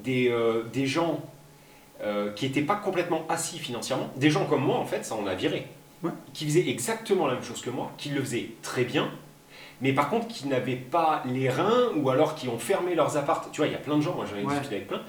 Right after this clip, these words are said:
Speaker 1: qui ont carrément fermé les appartes, euh, lors du covid. Alors que moi, j'ai continué à prendre des réservations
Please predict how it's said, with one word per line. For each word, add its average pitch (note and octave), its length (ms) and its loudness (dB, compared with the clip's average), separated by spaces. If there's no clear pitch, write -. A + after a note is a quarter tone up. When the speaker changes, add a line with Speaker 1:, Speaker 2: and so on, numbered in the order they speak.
Speaker 1:
qui - 100 -4
ont B2 60 0
carrément C3 300 0
fermé F#3+ 460 2
les A#2+ 200 -2
appartes, - 480 -2
euh, A#2 400 0
lors D#3+ 460 6
du B2 140 -8
covid. E3+ 260 -4
Alors C3+ 240 2
que - 100 -2
moi, D3 160 0
j'ai G#2 140 -2
continué B2+ 360 -6
à G#2+ 40 -4
prendre G#2 200 -8
des F#2+ 80 -6
réservations G#2+ 640 -4